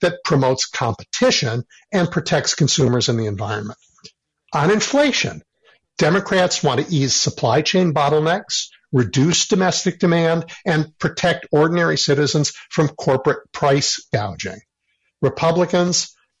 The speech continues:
you know, they want to make permanent, previous temporary ca-, tax cuts permanent and take cuts to Medicare and Social Security. I, I don't know what that has to do with inflation. Uh, on crime,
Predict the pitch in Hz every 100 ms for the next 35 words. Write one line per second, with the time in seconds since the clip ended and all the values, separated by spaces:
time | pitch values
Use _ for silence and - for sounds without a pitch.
0 | _ _ _ _ _ _ _ - - 123
1 | 120 208 135 - 156 135 123 147 147 147
2 | - _ - - 135 156 156 - - -
3 | - - 147 156 156 151 - - - 147
4 | 160 160 147 147 139 - - 180 175 -
5 | 131 139 - - 233 170 107 165 - -
6 | - 156 156 156 170 - - 175 170 _
7 | - 180 - - - 156 151 151 165 170
8 | 175 165 143 160 - - - - 240 147
9 | 98 - - _ - 156 - 143 151 170
10 | - 135 104 - - 110 98 98 - 107
11 | 107 - - _ _ _ _ _ - 196
12 | - 165 156 - 254 262 175 -